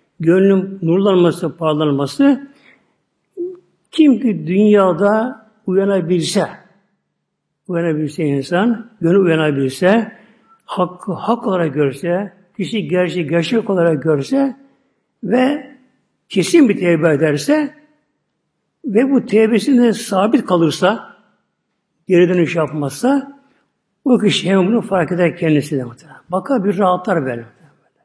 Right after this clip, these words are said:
Hafifler. Hafifler muhtemelen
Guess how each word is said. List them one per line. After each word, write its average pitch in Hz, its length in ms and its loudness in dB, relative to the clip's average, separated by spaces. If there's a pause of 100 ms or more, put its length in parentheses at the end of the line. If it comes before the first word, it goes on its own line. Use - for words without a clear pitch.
(520)
Hafifler. 202 680 -6 (1300)
Hafifler - 340 -12
muhtemelen - 360 -20